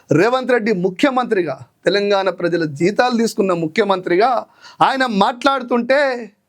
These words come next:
ఆయన మాట్లాడుతుంటే ఆ పదాలనే రెగ్యులరైజేషన్ చేసుకొని నేను గవ్వే మాట్లాడుతున్నా మిత్రులారా. ఏం కేసు పెట్టుకుంటారో పెట్టుకోర్రి,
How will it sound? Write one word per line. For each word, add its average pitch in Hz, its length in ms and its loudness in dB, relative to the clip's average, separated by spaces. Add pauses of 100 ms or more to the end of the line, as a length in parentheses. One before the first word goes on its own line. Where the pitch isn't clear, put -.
(140)
ఆయన 175 180 0
మాట్లాడుతుంటే 196 920 -2 (260)
ఆ 240 180 4
పదాలనే 277 540 0
రెగ్యులరైజేషన్ 233 720 -2
చేసుకొని 240 600 0 (160)
నేను 170 240 0
గవ్వే 156 300 0
మాట్లాడుతున్నా 156 640 -2
మిత్రులారా. 156 580 2 (280)
ఏం 208 240 2
కేసు 214 300 0
పెట్టుకుంటారో 190 420 0
పెట్టుకోర్రి, 214 800 -2